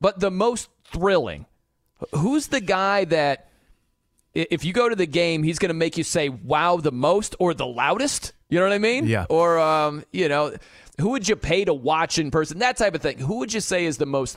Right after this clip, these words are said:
Speaker 1: thrilling?
Speaker 2: Oh, man, that's a tough one. Um, the most thrilling. I'm gonna have to go with, with my little protege and, and, and, and my, um, you know, my alma mater buddy.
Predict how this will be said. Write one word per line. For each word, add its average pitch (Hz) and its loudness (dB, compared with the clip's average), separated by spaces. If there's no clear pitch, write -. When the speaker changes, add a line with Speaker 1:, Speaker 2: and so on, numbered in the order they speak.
Speaker 1:
thrilling? 123 -4
Speaker 2:
Oh, 113 -4
man, 113 0
that's 147 -4
a 110 0
tough 123 0
one. 87 -2
Um, 147 2
the 131 2
most 139 2
thrilling. 120 0
I'm 185 4
gonna 170 4
have 139 2
to 147 2
go 135 4
with, 131 2
with 131 0
my 139 4
little 127 4
protege 117 2
and, 110 2
and, 120 2
and, 123 2
and 123 2
my, 127 2
um, 120 2
you 135 2
know, 110 -4
my 135 4
alma 127 4
mater 113 2
buddy. 117 0